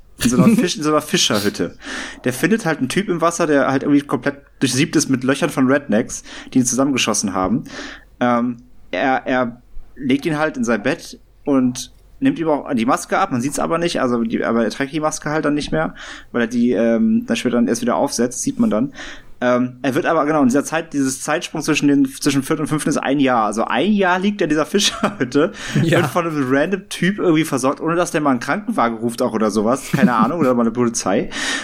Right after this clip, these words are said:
Speaker 1: Ähm, und was passiert halt? Also wie, wie, wie, wie, wie kommt Meier-, Myers wieder ins Spiel?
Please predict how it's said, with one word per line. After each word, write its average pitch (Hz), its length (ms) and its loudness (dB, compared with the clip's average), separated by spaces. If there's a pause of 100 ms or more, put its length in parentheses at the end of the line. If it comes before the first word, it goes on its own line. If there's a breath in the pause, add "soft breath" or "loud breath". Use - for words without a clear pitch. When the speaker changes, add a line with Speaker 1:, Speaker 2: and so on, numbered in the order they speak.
(160 loud breath)
Speaker 1:
Ähm, 135 540 2 (560)
und 143 100 2
was 143 120 2
passiert 160 380 0
halt? 214 260 2 (200 loud breath)
Also 131 220 2
wie, 143 180 -2
wie, 151 220 2
wie, 151 200 2
wie, 160 360 0
wie 160 80 0
kommt 156 180 0
Meier-, 156 240 4 (100)
Myers 143 440 0
wieder 147 160 2
ins 135 120 4
Spiel? 160 380 4